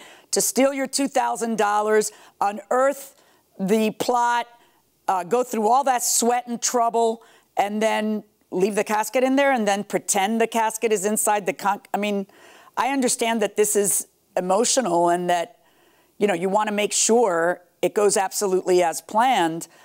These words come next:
I might have just stayed there in that public place and watched it rather than going to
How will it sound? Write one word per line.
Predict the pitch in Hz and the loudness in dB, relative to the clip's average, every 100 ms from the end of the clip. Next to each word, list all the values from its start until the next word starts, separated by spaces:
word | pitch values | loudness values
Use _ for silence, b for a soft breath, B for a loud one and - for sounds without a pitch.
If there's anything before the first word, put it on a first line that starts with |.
| b - | b -4
I | 254 | 0
might | 208 | 0
have | 185 | -2
just | 156 - | -4 -2
stayed | - 226 254 175 | 0 0 -2 0
there | 160 160 | 0 2
in | 170 170 | 0 -2
that | 175 170 - _ _ | -2 -4 -8 _ _
public | 202 185 185 - - | -2 0 -2 -4 -4
place | 240 269 - | -2 0 -2
and | 170 165 | -2 0
watched | 214 294 - | -2 -2 -2
it | 180 156 | -2 0
rather | 175 175 | -2 -2
than | 170 170 | -8 -2
going | 190 | 0
to | 170 | 0